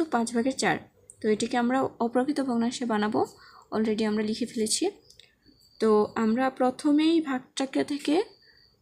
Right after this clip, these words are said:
গুণ করে ফেলবো না, প্রথমে আমরা এর অংশটা কাটাকুটি করে নিব, তাহলে আমাদের উত্তরটা পেতে সুবিধা হবে। তো এখানে চার দিয়ে যদি আটকে কাটি তাহলে দুই হয়, আর এখানে তিন দিয়ে যদি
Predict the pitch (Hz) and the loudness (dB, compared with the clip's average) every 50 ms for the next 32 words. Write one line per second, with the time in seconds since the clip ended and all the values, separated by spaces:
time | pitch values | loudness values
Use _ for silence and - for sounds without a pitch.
0 | _ - 226 247 254 254 254 254 269 269 285 285 - 285 269 226 220 233 233 277 | _ -2 0 2 2 2 2 2 0 0 0 2 2 0 2 2 0 0 2 0
1 | 370 427 - 285 254 233 - 247 233 247 233 233 254 269 - - 262 269 285 285 | 0 0 0 -2 -2 -2 -2 -2 0 0 0 0 0 0 0 2 2 2 2 2
2 | 294 277 269 294 285 - 277 269 277 285 294 - - 247 247 240 247 226 247 233 | 2 2 2 2 0 -2 -2 0 0 0 0 0 0 -2 0 0 0 -2 -2 0
3 | 247 247 240 233 220 214 214 240 262 403 - - _ _ _ - _ _ _ - | 2 2 4 4 4 2 2 2 0 -2 -2 -6 _ _ _ -20 _ _ _ -4
4 | - 233 233 220 220 233 240 269 262 247 240 - 254 226 247 240 - 240 233 254 | -2 0 0 2 2 0 0 0 0 -2 -2 -4 -4 -2 -2 -2 -2 -2 -2 -2
5 | 254 - 240 220 220 - 220 233 247 214 226 311 359 494 - - _ _ _ _ | -2 -2 -2 -2 0 0 0 0 0 0 2 2 0 0 -2 -8 _ _ _ _
6 | - - - _ _ _ _ _ _ _ _ _ _ _ - 226 220 214 - - | -20 -20 -20 _ _ _ _ _ _ _ _ _ _ _ -2 0 0 0 2 2
7 | 226 233 254 240 247 240 - 247 226 226 226 247 233 240 247 233 254 247 247 - | 2 2 2 0 -2 0 0 0 0 0 0 0 0 0 0 0 0 0 0 0
8 | - 226 220 220 - 262 254 285 269 277 359 320 269 - 240 226 226 220 220 202 | -2 -2 -2 -2 -2 -4 -2 -2 0 2 2 0 2 0 0 0 2 2 2 2
9 | 214 220 214 226 226 247 240 - 466 - - _ _ _ - _ _ - - 180 | 2 2 2 2 2 2 2 0 0 -2 -6 _ _ _ -20 _ _ -4 -2 -2
10 | 202 - 240 226 254 - 254 240 233 240 247 226 240 226 262 | 0 2 2 0 0 0 0 0 2 2 0 0 0 -2 -4